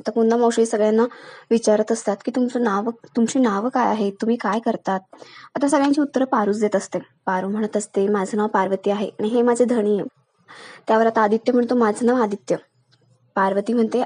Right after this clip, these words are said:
"आदिनाथ." आता आदित्य म्हणतो, "हो, हो, म्हणजेच आदिनाथ आहे माझं नाव." त्याची नेहमीची सवय असते आणि त्यामुळे त्याला हे काही लवकर बोलणं असं सुचत नसतं, पण प्रत्येक वेळेला पारू त्याला सांभाळून घेत असते. आणि आता पारू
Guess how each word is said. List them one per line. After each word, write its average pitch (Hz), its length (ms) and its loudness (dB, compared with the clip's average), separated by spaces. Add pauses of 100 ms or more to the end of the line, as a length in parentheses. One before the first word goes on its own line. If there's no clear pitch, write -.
(120)
"आदिनाथ." 214 720 0 (600)
आता 254 160 0
आदित्य 240 260 2
म्हणतो, 240 220 0
"हो, 226 200 4
हो, 214 180 0 (240)
म्हणजेच 240 360 0
आदिनाथ 214 480 0
आहे 196 140 -2 (240)
माझं 208 240 -2
नाव." 190 140 -4 (720)
त्याची 277 180 4
नेहमीची 277 340 4
सवय 226 300 0
असते 220 280 -2
आणि 208 160 0
त्यामुळे 214 320 0
त्याला 220 200 0
हे 240 120 0
काही 240 200 0 (440)
लवकर 214 300 2
बोलणं 240 320 2
असं 233 140 2
सुचत 233 320 0
नसतं, 208 300 -2
पण 220 160 -2
प्रत्येक 233 400 -2
वेळेला 226 180 0
पारू 202 260 -2
त्याला 202 200 -2
सांभाळून 196 380 -4
घेत 208 220 -6
असते. 202 240 -6 (400)
आणि 202 160 -2
आता 202 120 -2
पारू 208 400 2